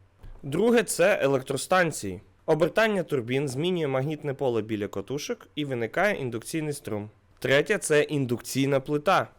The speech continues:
От, е, скажіть, що ви чули цю назву, але ніколи не задумувались, чому плита саме індукційна. У індукційній плиті під керамічною поверхнею схована катушка.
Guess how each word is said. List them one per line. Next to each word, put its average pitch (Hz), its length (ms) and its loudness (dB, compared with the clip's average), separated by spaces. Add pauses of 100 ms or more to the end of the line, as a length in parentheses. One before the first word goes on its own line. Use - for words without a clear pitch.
(160)
От, 117 280 -4
е, 127 400 2
скажіть, 131 460 -4
що 110 160 -8
ви 120 180 -4
чули 127 400 -4
цю 104 200 -10
назву, 180 340 -2
але 170 180 0
ніколи 170 300 -2
не 165 120 -2
задумувались, 151 420 -2
чому 123 340 -6 (240)
плита 123 400 -2
саме 123 340 -4
індукційна. 104 760 -8 (360)
У 160 120 2
індукційній 180 600 0
плиті 135 440 -2
під 165 240 -6
керамічною 143 600 -2
поверхнею 110 540 -2
схована 131 460 2
катушка. 117 520 -6